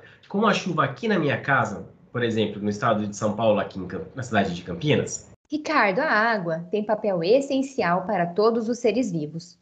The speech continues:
Speaker 2: E o regi-, regime de chuvas é crucial para a sobrevivência e permanência dos seres no nosso planeta.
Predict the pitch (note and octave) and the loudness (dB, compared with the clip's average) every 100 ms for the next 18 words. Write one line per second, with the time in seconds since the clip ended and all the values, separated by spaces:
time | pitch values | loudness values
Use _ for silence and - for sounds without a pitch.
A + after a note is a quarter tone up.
0 | _ _ _ - B3 C4+ C4 C4+ A3 B3+ | _ _ _ 4 8 8 6 0 0 0
1 | C4+ F4+ F#3 F3 - G#3+ F3+ D#3+ - - | 2 0 0 -4 -2 -2 0 -4 -8 -8
2 | F3+ - G#3+ B3+ C#4 D4+ G#3+ E3 E3+ - | -8 -6 -2 -2 0 2 4 4 0 -2
3 | F3 E3 F3 A3+ B3+ C#4 C4 F#3+ E3 F3 | 0 0 2 2 4 2 2 0 0 -2
4 | F3 - F3+ - A3+ D4 D4+ G3+ F#3+ A3 | -4 -4 -4 4 4 4 2 0 0 0
5 | A#3 C4 G3+ E3 F#3+ B3 B3+ F3 E3+ G3+ | 0 -2 0 2 2 2 2 0 0 2
6 | A#3 B3+ E3 - | 2 2 -2 -6